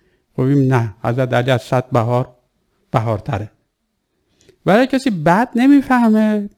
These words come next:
می‌فهمه شما داری چی میگی، مشکلی نداره. احیای شب قدرم بهاره و مسئله‌ای نداره که شما بهار رو برای مردم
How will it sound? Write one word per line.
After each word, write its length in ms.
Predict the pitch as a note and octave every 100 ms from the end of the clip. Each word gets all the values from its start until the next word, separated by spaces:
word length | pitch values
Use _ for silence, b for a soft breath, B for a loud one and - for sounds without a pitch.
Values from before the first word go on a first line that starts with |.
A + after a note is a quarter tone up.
| G#3+
می‌فهمه 320 | A3 C4 B3+
شما 180 | - A3+
داری 180 | A3 -
چی 200 | - G3
میگی، 520 | G3 F3+ F#3 F3 F3 _ _ _ _ _ _ _ _ -
مشکلی 460 | C#3+ C3 - G#3 G3
نداره. 560 | E3 C3+ A#2+ G#2 G2+ _ _ _ _ _ _ _ _ _ _ _ _ _ -
احیای 460 | D3+ D3 D3 D3+ D3
شب 260 | - C3+
قدرم 480 | C#3 D#3+ F#3 F3+ F3 E3+ E3 _ _ _ -
بهاره 540 | D3 B2+ B2+ A2 F#2 _ _ _ _ _ _ _ _ _ _ _ _ -
و 180 | C#3 B2+ -
مسئله‌ای 520 | D3 C#3 C3 B2+ D#3+
نداره 420 | F3+ F3+ D3+ C3+ B2
که 140 | C3+
شما 260 | C3 B2+ C3
بهار 580 | B2+ - C3 C#3 C3
رو 260 | B2+ C3 A#2+ b b b _ -
برای 540 | C#3 C3+ B2+ C3 B2 - -
مردم 640 | C#3 B2+ A#2+ A2+ C3+ C3